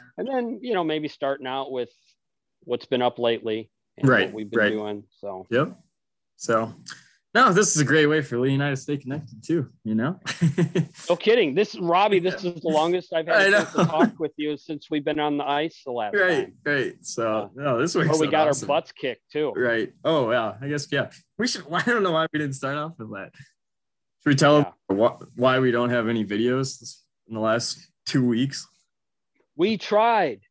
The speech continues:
Speaker 2: We did try. And then it got brutally cold and
Speaker 1: Yeah.
Speaker 2: I don't even know what you do in that temperature. I know guys are out there, they're hardcore and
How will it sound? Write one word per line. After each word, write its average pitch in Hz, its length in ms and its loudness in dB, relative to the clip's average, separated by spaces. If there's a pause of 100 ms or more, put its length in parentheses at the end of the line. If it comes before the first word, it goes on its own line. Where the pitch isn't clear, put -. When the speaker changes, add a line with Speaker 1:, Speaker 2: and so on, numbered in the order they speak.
(160)
Speaker 2:
We 123 140 2
did 117 180 0
try. 95 360 -4 (220)
And 113 140 -2
then 117 120 0
it 110 100 -2
got 104 340 -2 (320)
brutally 113 400 -4
cold 101 440 -6
and 95 200 -12 (840)
Speaker 1:
Yeah. 104 100 -10
Speaker 2:
I 101 80 -6
don't - 80 -18 (160)
even 101 180 -2
know 107 140 2
what 101 200 -2
you 92 80 -6
do 104 220 0
in 95 120 -4
that 80 180 -6
temperature. 80 440 -6
I 143 80 4
know 143 180 4
guys 120 340 2
are 113 100 0
out 113 240 -2
there, 113 160 0
they're 120 160 0
hardcore 110 640 -4
and 101 140 -10